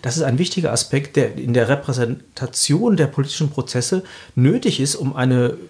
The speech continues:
Lösung zu finden für politische Fragen, die dem Allgemeinwohl zuträglich sind. Insofern haben wir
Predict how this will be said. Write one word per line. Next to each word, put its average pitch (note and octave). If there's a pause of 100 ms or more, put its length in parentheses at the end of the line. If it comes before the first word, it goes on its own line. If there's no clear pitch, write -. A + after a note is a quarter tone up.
(100)
Lösung C#3+
zu -
finden E3+
für C#3
politische C3+
Fragen, C#3
die C3
dem B2
Allgemeinwohl A#2
zuträglich G2
sind. F#2
Insofern D3
haben C3+
wir C3